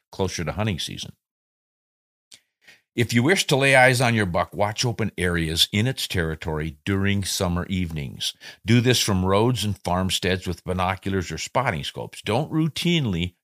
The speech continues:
tromp through a deer's living room. Does this sound like a bit much just for a dumb deer?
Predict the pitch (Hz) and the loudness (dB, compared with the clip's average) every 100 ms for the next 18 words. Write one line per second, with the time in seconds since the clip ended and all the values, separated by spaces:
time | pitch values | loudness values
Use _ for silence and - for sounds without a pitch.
0 | - 117 110 - - 123 127 78 73 76 | -6 -2 -2 -2 -8 -4 -2 -2 -4 -4
1 | 95 85 76 95 113 78 57 - - - | -4 -4 -4 -2 -2 -2 -6 -16 -18 -20
2 | _ _ _ _ _ _ _ - - - | _ _ _ _ _ _ _ -18 -18 -18
3 | _ _ _ _ _ _ - 98 127 143 | _ _ _ _ _ _ -2 0 2 4
4 | 151 143 135 120 107 - - 85 113 110 | 4 6 6 6 4 2 -6 0 0 2
5 | 87 90 120 - - - - 123 - 127 | 2 2 2 2 0 0 0 -2 0 0
6 | 107 104 95 117 104 92 117 123 151 | 2 4 4 6 4 4 4 4 0